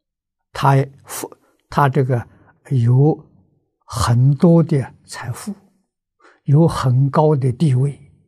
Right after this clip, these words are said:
啊，我们一般讲“富贵人家”。这个富贵是果报，怎么来的？过去生中啊，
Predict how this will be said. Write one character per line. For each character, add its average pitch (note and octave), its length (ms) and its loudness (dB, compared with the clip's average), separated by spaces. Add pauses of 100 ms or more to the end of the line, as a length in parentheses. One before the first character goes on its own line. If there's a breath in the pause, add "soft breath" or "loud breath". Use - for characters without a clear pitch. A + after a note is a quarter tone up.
(240)
啊， B2+ 300 -14 (260)
我 - 120 -10
们 B2 180 -2
一 C3 80 0
般 B2+ 240 -4
讲 A2+ 360 -10
“富 C#3+ 440 -2
贵 C3 200 0
人 A2+ 560 -4
家”。 - 280 -20 (2750 soft breath)
这 D#3 120 0
个 C#3+ 120 2
富 B2+ 240 -2
贵 C3 160 0
是 - 100 -10
果 A2 220 -8
报， - 580 -16 (1300)
怎 B2+ 180 -2
么 B2+ 80 0
来 A2+ 200 -14
的？ - 100 -20 (1120 soft breath)
过 B3+ 420 6
去 D3 300 0
生 C#3 400 0
中 A#2+ 260 -4
啊， - 100 -20